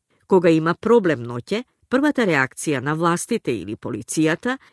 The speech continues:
е по секоја цена да го спречат тој проблем. Ако се појави проблем дење, тогаш може да се разговара смирено и да се реши на сосема поинаков начин. Така, тој вовел десет дваесет и четири часовни локали во западниот дел на градот,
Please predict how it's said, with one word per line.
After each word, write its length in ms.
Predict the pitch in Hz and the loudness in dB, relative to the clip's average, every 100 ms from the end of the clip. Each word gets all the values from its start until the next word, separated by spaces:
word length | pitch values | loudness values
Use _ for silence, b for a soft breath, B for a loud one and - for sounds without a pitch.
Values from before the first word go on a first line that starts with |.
| b | b
е 60 | 190 | -4
по 140 | 185 | -2
секоја 400 | 202 302 262 180 | -4 -2 0 0
цена 280 | - 247 247 | 0 -4 -2
да 100 | 196 | -2
го 120 | 190 | -2
спречат 460 | 180 - 226 - 117 - | -4 2 2 2 -6 -8
тој 160 | 120 | -10
проблем. 400 | - - - 80 - _ _ _ _ _ | -8 -14 -14 -18 -20 _ _ _ _ _
Ако 220 | 151 - | -6 -4
се 160 | 131 127 | -6 -6
појави 320 | 226 247 180 | -2 0 0
проблем 540 | - 180 202 156 117 113 | -2 -2 0 -2 -4 -8
дење, 380 | 107 113 208 - _ _ | -10 -8 -10 -10 _ _
тогаш 320 | 226 294 - | 0 2 0
може 240 | 208 202 254 | -2 -2 0
да 120 | 226 | 0
се 160 | - 180 | -2 -2
разговара 520 | 165 190 151 110 107 | -2 -2 -2 -4 -8
смирено 600 | - 135 170 226 254 294 _ | -10 -6 -2 -2 -4 -12 _
и 60 | 220 | -6
да 120 | 208 | -4
се 180 | - 254 | -4 -4
реши 280 | 170 - 233 | -4 -6 -6
на 120 | 165 | -8
сосема 420 | - 226 233 220 | -6 -6 -6 -6
поинаков 580 | - 190 175 120 117 - | -2 -2 -2 -6 -10 -12
начин. 340 | 117 - - - _ _ _ - | -16 -14 -14 -16 _ _ _ -2
Така, 320 | 247 - 226 | 0 2 0
тој 220 | - 226 202 | 2 2 4
вовел 380 | 208 240 233 - - | 4 4 2 0 -10
десет 600 | 165 156 233 - 208 156 | 2 6 6 4 -4 -4
дваесет 500 | 170 196 214 208 - | -2 -2 -2 -4 -6
и 60 | 196 | -4
четири 360 | 147 - 151 | -6 -4 -6
часовни 580 | - 147 151 165 147 131 | -4 -4 -4 -6 -6 -6
локали 520 | 110 113 - 143 185 | -6 -4 -2 0 0
во 120 | 180 131 | -2 -4
западниот 560 | 131 - 180 131 95 | -4 -4 -4 -6 -12
дел 180 | - 101 | -12 -12
на 200 | 98 117 | -10 -8
градот, 500 | 131 123 143 247 | -2 -2 0 -2